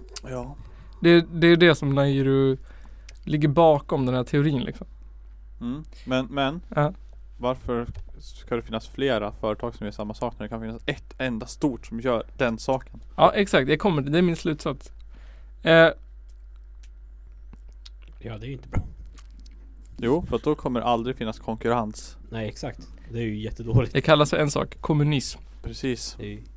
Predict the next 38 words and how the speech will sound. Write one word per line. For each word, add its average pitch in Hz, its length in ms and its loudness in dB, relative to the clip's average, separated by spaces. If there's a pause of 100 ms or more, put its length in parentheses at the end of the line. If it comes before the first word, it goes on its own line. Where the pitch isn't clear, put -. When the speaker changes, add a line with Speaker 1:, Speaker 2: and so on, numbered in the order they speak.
(100)
Speaker 3:
jättehemskt. - 580 -12 (240)
Speaker 1:
Det - 220 -8
kommer 123 220 0
lösa 127 400 4
problemen. 120 560 -2
Alla 135 280 4
har 151 80 2
jobb. 147 280 4 (500)
Ingen 143 300 2
kommer 151 200 0
behöva 143 300 4
något. 117 160 0
Du 123 100 -6
kan 160 140 -2
bara, 110 120 2
bara, - 160 -8
äh, - 60 -8 (360)
pst. - 120 -12 (300)
Speaker 3:
Mm. 110 200 -12 (240)
Och 110 120 -10
kvaliteten 113 480 -2
kommer 107 140 -4
gå, 101 380 -4 (220)
sjunka 113 340 -8
Speaker 2:
Kommer 143 160 0
gå 143 220 6
i 139 380 0
Speaker 3:
så - 100 -12
jäkla 104 340 -6
Speaker 2:
arslet. - 360 -4 (140)
Speaker 3:
fort. - 200 -14
Speaker 2:
Men 165 180 6 (420)
Speaker 1:
Det 135 80 -8
kommer. 156 160 4
Speaker 2:
det 156 60 0
finns 196 400 6 (480)
två, 214 460 8
liksom, 131 560 4